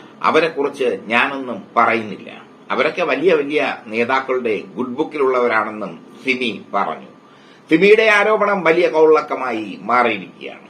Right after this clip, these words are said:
കോൺഗ്രസ് പാർട്ടി പണ്ടേ ഇത്തരത്തിലുള്ള ഇക്കിളിക്കഥകൾ, ഇക്കി-, ഇക്കിളിക്കഥകൾ കൊണ്ടുവരാറുണ്ട്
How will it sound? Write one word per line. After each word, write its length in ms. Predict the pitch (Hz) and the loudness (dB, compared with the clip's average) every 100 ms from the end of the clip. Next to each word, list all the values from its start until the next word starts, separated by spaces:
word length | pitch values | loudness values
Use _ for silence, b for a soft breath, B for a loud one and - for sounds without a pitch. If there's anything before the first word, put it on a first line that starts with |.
| - - - - | -20 -20 -20 -4
കോൺഗ്രസ് 440 | 113 135 139 143 - | 2 2 2 -6 -2
പാർട്ടി 300 | 135 135 147 | -2 0 -6
പണ്ടേ 500 | 135 120 127 135 110 - B B B | -4 -4 0 -2 -2 -6 B B B
ഇത്തരത്തിലുള്ള 920 | 117 151 147 139 135 127 123 104 - B B B | -2 0 0 0 -2 -2 0 -2 -8 B B B
ഇക്കിളിക്കഥകൾ, 840 | 123 - 170 160 143 135 139 131 117 104 - - | -14 -4 -2 -2 0 2 2 0 -4 -8 -16 -16
ഇക്കി-, 300 | 131 127 175 | -16 -8 -6
ഇക്കിളിക്കഥകൾ 720 | - - 175 180 143 131 127 113 | -6 -6 -4 -2 0 -2 0 -2
കൊണ്ടുവരാറുണ്ട് 920 | 110 123 131 120 110 104 101 87 | -2 -2 0 2 0 -2 -6 -8